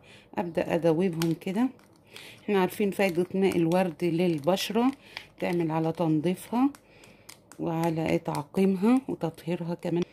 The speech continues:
للبشره. شوفوا في التفاعل معايا بيحصل ازاي.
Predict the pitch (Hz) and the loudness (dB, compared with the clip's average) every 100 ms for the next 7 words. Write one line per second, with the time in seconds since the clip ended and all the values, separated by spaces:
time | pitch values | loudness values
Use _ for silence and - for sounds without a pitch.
0 | - - 170 147 165 - - - - - | -14 -12 -8 -2 -2 -2 -8 -14 -20 -6
1 | 220 196 190 - 185 202 190 175 170 160 | -2 -2 -4 -2 -2 2 2 2 0 0
2 | 190 160 185 - 190 156 151 - 190 220 | 0 -2 -4 -4 -6 -6 -8 -4 0 2
3 | 269 | 2